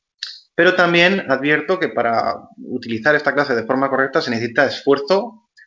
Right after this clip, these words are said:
un esfuerzo extra, digamos, por parte de los jugadores y también por parte del director de juego.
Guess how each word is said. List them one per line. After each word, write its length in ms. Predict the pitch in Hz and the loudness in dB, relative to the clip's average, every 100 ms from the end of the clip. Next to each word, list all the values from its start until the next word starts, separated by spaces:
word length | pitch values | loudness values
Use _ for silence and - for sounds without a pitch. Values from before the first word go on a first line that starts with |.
| - | -4
un 100 | 143 | -2
esfuerzo 340 | 147 - 143 | 2 2 4
extra, 280 | 143 - 123 | 4 2 0
digamos, 320 | 113 131 120 | 0 0 -2
por 120 | 113 | -4
parte 220 | 110 120 | -4 -2
de 60 | 135 | -2
los 100 | 117 | -2
jugadores 500 | 104 113 123 165 170 - - | -2 0 2 0 -2 -14 -8
y 160 | - 151 | -2 0
también 540 | 156 117 120 127 151 - | 2 2 2 0 -2 -4
por 200 | 117 - | -4 0
parte 280 | 120 156 | -2 0
del 160 | 151 113 | 0 -2
director 520 | 107 104 - 156 160 - | -2 -6 -4 -6 -8 -12
de 140 | 104 | -14
juego. 400 | - 98 - _ | -8 -10 -10 _